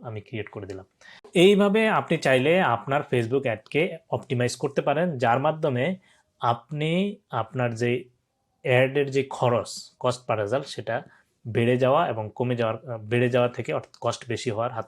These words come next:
থেকে আপনি নিজেকে রক্ষা করতে পারবেন। এবং বসে বসে ডুপ্লিকেট করে ওভারল্যাপিং করার কোনো দরকার নেই। আপনি একটা মাত্র অ্যাড সেট দিয়েই আপনি আপনার ক্যাম্পেইনটাকে খুব ভালোভাবে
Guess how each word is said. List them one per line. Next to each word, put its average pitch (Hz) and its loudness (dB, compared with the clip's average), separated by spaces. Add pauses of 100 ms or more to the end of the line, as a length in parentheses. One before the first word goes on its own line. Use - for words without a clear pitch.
থেকে 123 -8
আপনি 127 -6 (280)
নিজেকে 117 -2
রক্ষা 135 0
করতে 120 -2
পারবেন। 156 0
এবং 143 -2 (420)
বসে 113 0
বসে 135 0 (240)
ডুপ্লিকেট 147 0
করে 156 2
ওভারল্যাপিং 131 4
করার 135 2
কোনো 127 -4
দরকার 127 -2
নেই। 160 -6
আপনি 180 -14 (100)
একটা - 0
মাত্র 165 0
অ্যাড 127 4
সেট - -4
দিয়েই 135 2
আপনি 113 -8
আপনার 123 -6 (380)
ক্যাম্পেইনটাকে 117 -2
খুব 131 -2
ভালোভাবে 110 -2